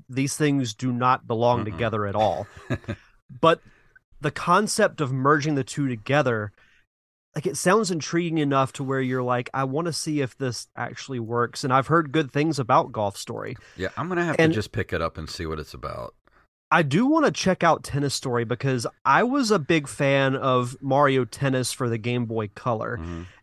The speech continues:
Speaker 1: and that had not quite R P G elements to me, but it had elements other than you just playing tennis matches.
Speaker 2: Yeah.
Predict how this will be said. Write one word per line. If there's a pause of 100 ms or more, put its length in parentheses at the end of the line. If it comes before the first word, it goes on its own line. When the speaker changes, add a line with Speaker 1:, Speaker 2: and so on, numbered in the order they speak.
(120)
Speaker 1:
and
that
had (360)
not
quite
R
P
G
elements
to
me,
but (460)
it
had
elements
other
than
you
just
playing
tennis
matches. (180)
Speaker 2:
Yeah.